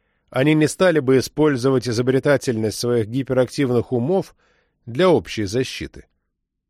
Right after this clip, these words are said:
Давние подозрения Бэйнса в отношении Строу оправдались. «Мы не можем пустить Гандитаун псу под хвост»,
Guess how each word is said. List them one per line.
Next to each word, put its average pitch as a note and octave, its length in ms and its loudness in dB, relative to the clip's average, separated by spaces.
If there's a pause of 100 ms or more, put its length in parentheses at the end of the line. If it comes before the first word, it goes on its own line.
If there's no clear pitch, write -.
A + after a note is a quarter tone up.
(520)
Давние C#3+ 480 0
подозрения C#3+ 680 2
Бэйнса D3 440 0
в A#2+ 60 2
отношении C3 560 0
Строу D#3 460 -2
оправдались. A#2+ 840 -4 (1160)
«Мы D3+ 160 2
не C3+ 100 4
можем G#3+ 300 2
пустить G3 420 -4
Гандитаун D#3 680 0
псу - 220 -6
под A#3 200 -4
хвост», E3 540 -2